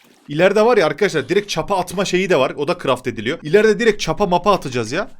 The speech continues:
Birazcık sıkın dişiniz arkadaşlar. Geliştikten sonra oyun çok daha keyifli bir hale alacak. Bak item tuzağımızda tahta da gelmiş. Ben plankleri nereye harcadım o kadar plank'i? Şunu yapmak için harcadım değil mi?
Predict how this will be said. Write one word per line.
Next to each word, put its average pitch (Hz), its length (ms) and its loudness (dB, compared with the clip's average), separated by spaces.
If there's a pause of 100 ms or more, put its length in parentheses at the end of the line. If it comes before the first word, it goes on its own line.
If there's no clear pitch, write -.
(140)
Birazcık 214 320 2
sıkın - 360 -2
dişiniz 123 280 -6
arkadaşlar. 127 380 -2
Geliştikten 160 560 0
sonra 196 180 -2
oyun 180 180 0
çok - 220 -10
daha 190 140 2
keyifli 156 340 -4
bir 151 60 2
hale 135 200 2
alacak. 90 300 -6 (520)
Bak 139 260 -2
item 151 140 -10
tuzağımızda 151 480 -2
tahta 139 300 -6
da 135 100 -4
gelmiş. 95 400 -8 (440)
Ben 143 160 -2
plankleri 180 520 2
nereye 214 200 2
harcadım 147 360 2
o 123 60 -6
kadar 123 220 -2
plank'i? 117 440 -6 (640)
Şunu - 220 -8
yapmak 156 360 0
için 127 140 -8
harcadım 98 340 -6
değil 143 120 -6
mi? 101 60 -12